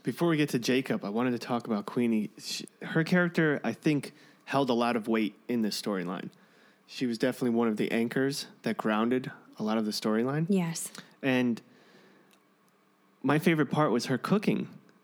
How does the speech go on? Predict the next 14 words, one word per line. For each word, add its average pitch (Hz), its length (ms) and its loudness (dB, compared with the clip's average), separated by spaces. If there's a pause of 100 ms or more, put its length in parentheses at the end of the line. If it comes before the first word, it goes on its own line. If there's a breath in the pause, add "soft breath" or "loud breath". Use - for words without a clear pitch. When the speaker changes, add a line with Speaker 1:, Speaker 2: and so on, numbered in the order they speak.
(180)
Speaker 1:
I 123 120 -6
just, 127 340 -4 (100)
I 127 120 -4
wish 127 340 0
we 131 100 2
could 123 140 -2
cook 151 220 0
like 120 140 -2
that. 107 200 0
We 110 80 -6
can - 120 -12
just - 340 -8 (540 soft breath)
have 123 280 -4
things 120 460 -2